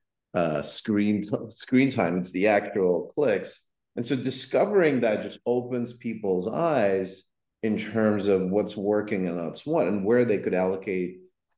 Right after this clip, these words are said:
the resources, which is another big part of marketing spend, is actually,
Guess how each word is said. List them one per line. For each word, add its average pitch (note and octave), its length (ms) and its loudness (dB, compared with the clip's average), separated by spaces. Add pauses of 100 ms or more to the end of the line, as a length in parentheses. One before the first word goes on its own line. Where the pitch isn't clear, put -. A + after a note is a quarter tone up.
(100)
the G2 100 -2
resources, A#2+ 580 2
which D3+ 220 -2
is D#3 80 -4
another A#3+ 320 4
big - 320 -2
part A2+ 220 0
of G2+ 100 -6
marketing G#2 500 -4
spend, F#2+ 440 -4
is F#2+ 100 -4
actually, F#2 720 -4